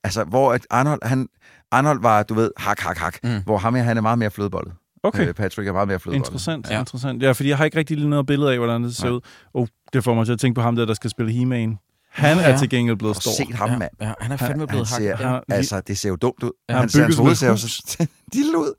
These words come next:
Speaker 3: Ja.
Speaker 1: ovenpå ham. Ja,
Speaker 3: Han
Speaker 1: det
Speaker 3: er
Speaker 1: bliver meget spændende.
Speaker 3: gigantisk. Jeg
Speaker 1: Ja.
Speaker 3: glæder mig til at se den film.
Speaker 2: Men han har
Speaker 1: det bliver
Speaker 2: fandme
Speaker 1: sjovt.
Speaker 2: taget opgaven seriøst,
Speaker 1: Det har
Speaker 2: og
Speaker 1: han.
Speaker 2: det havde jeg ikke regnet med, da
Speaker 1: Nej.
Speaker 2: han blev offentliggjort. Så tænkte jeg,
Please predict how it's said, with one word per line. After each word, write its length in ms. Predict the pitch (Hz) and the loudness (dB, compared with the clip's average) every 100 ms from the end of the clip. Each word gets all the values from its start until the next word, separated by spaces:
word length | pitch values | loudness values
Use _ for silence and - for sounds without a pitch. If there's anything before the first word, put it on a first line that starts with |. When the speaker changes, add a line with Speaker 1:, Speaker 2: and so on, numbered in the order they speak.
| - | -2
Speaker 3:
Ja. 200 | 117 95 | -2 2
Speaker 1:
ovenpå 240 | 180 156 151 | 2 4 2
ham. 140 | 185 _ - - - | 2 _ -20 -18 -6
Ja, 60 | |
Speaker 3:
Han 120 | 104 110 _ | -6 -6 _
Speaker 1:
det 60 | 156 | -2
Speaker 3:
er 40 | |
Speaker 1:
bliver 160 | 147 107 | 0 0
meget 140 | 92 90 | 0 -2
spændende. 200 | 92 175 | -2 -2
Speaker 3:
gigantisk. 380 | - - 143 | -2 -6 -4
Jeg 60 | 127 | -2
Speaker 1:
Ja. 60 | 123 | 2
Speaker 3:
glæder 180 | 139 | 4
mig 100 | 156 | 4
til 60 | 127 | 0
at 80 | 117 | -4
se 60 | |
den 80 | 123 | -6
film. 100 | 107 110 | -6 0
Speaker 2:
Men 20 | |
han 80 | 143 | 2
har 80 | 147 | 2
Speaker 1:
det 80 | 143 | 2
bliver 60 | |
Speaker 2:
fandme 140 | 165 196 | 0 0
Speaker 1:
sjovt. 40 | 202 | 2
Speaker 2:
taget 140 | 202 | 2
opgaven 340 | 156 190 190 165 | 2 0 -2 -2
seriøst, 380 | 170 160 175 | -2 -2 -2
Speaker 1:
Det 100 | 151 | 0
har 80 | 254 | 2
Speaker 2:
og 60 | 220 | 2
Speaker 1:
han. 80 | 196 | 2
Speaker 2:
det 80 | 170 | 0
havde 180 | 180 | 0
jeg 140 | 147 156 | 2 0
ikke 140 | - | 0
regnet 220 | 139 165 | -2 0
med, 120 | 175 156 | -2 0
da 60 | |
Speaker 1:
Nej. 60 | - | 0
Speaker 2:
han 120 | 151 | 0
blev 120 | 147 | -2
offentliggjort. 520 | 143 143 165 143 127 - | -2 -2 -4 -4 -4 -6
Så 80 | |
tænkte 220 | 156 160 | -6 -4
jeg, 80 | 143 | -2